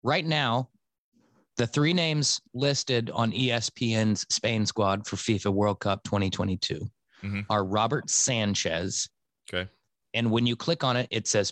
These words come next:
Speaker 1: "page not found."
Speaker 2: <laughs>
Speaker 1: So that's always a good sign. <laughs> David Raya, page not found.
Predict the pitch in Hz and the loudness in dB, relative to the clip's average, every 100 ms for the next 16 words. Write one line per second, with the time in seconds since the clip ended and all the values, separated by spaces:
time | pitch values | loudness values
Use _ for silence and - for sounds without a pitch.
0 | - - 117 107 110 110 - 95 85 123 | -4 -2 0 0 -2 -2 -4 -2 -2 -4
1 | - _ _ _ 156 - - 110 - 110 | -8 _ _ _ -10 -10 -14 -8 -2 0
2 | 117 117 107 90 90 90 - 90 95 - | 0 0 0 -2 -2 -2 -2 -2 -4 -8
3 | _ - - 440 - - - _ 440 - | _ -20 -14 -14 -14 -18 -18 _ -20 -20
4 | _ - 139 135 123 127 139 127 117 - | _ -2 0 0 0 2 2 2 0 -2
5 | 143 123 123 - 107 127 - - - - | -2 -2 0 0 2 0 -4 -6 -2 -2
6 | 92 117 | -2 -4